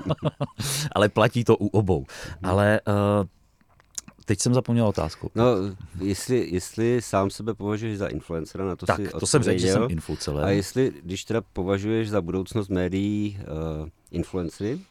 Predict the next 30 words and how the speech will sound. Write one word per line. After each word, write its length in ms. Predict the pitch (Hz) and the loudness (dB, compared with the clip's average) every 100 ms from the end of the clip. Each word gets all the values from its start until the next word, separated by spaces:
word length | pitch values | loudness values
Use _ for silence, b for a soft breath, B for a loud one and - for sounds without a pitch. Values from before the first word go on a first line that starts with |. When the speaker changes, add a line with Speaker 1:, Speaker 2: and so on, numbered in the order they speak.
| _ | _
Speaker 2:
jako 300 | 85 - 95 | -12 -8 -8
čím 180 | - 98 | -6 -2
dál 120 | 95 | 0
menší, 500 | 87 90 87 - 98 b b b b _ | 0 -2 -4 -4 -6 b b b b _
čím 180 | 92 90 | -4 0
dál 140 | 95 | 0
menší 420 | 92 90 - - | 0 -2 -4 -6
jakoby 320 | 92 95 95 | -6 -4 -6
ostrůvky 800 | 87 - 90 87 - 98 98 98 98 | -6 -6 -8 -8 -6 -2 2 0 -2
na, 300 | 92 82 85 | -4 -4 -4
na 160 | 90 85 | -4 -8
sítích, 580 | - 95 - 110 - - | -8 -10 -8 -10 -10 -6
eh, 300 | 101 98 78 | -4 -2 -4
lidí, 240 | 92 95 | -4 -6
kteří 280 | - 98 98 | -6 -6 -2
mají 200 | 95 92 | 0 0
vliv 380 | 82 87 98 - | 0 -2 -4 -4
a 180 | 90 80 78 | -4 -4 -6
něco 260 | 82 - 87 | -8 -6 -6
sdělují, 400 | 78 82 95 101 b b b _ - | -4 -2 -4 -6 b b b _ -8
tak 160 | 95 | -4
jestli, 600 | 101 - - 110 113 98 - _ 71 69 | -4 -4 -2 2 2 -2 -8 _ -16 -6
jestli 500 | 95 - - 107 104 - - | -4 -4 -2 0 -2 -8 -20
s 100 | - | -14
tím 180 | - 110 | -4 -2
počítáš 400 | 101 - 120 110 | -2 -4 -2 0
i 40 | 117 | -2
ve 80 | |
své 180 | 117 120 | -4 -4
televizi, 540 | 131 127 87 78 76 | 0 0 0 -2 -4